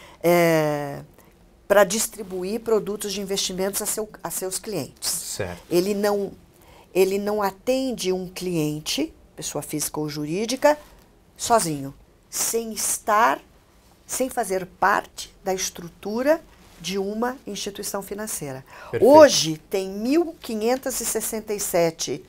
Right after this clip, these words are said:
Speaker 1: P J, que são agentes autônomos de investimento, e tem cinco mil trezentos e vinte e oito pessoas físicas.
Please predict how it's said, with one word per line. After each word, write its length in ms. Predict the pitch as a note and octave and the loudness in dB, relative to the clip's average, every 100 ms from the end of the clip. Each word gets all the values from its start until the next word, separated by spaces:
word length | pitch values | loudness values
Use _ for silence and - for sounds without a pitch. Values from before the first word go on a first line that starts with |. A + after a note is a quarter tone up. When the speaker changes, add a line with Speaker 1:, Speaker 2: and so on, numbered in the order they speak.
| - - | -20 -2
Speaker 1:
P 140 | G#3+ G3+ | 0 4
J, 440 | F3+ G#3 - F#4+ - - _ _ _ | 4 2 0 -6 -6 -20 _ _ _
que 100 | F3 | -6
são 180 | - E3+ | -4 -2
agentes 680 | D#3 E3+ F#3 F3+ E3 - - _ | -2 -2 -6 -6 -6 -6 -8 _
autônomos 520 | D3+ D#3 D#3+ D#3 D#3+ | -2 0 -2 -2 -4
de 80 | D#3 | -6
investimento, 680 | D#3+ E3 A3 G#3+ A#3+ C#4 - - - - - | -6 -6 -6 -4 -4 -4 -12 -14 -20 -14 -12
e 80 | |
tem 220 | G#3 A#3 A#3 | -2 0 0
cinco 480 | - D#4 E4 - | -2 -4 -6 -6
mil 220 | A#3 C4+ D4 | -4 -2 0
trezentos 500 | C4 A#3 B3 B3+ C4 | 0 2 0 -2 -6
e 40 | |
vinte 260 | A#3 B3+ - | -8 -6 0
e 60 | |
oito 260 | G#3 A3 A3 | 2 2 -4
pessoas 520 | A3+ - A3+ A#3 - - - | -6 0 2 2 0 -8 -18
físicas. 840 | - A3+ F3+ C#3 C3+ B2 - - | -6 -2 -2 -2 -6 -8 -6 -6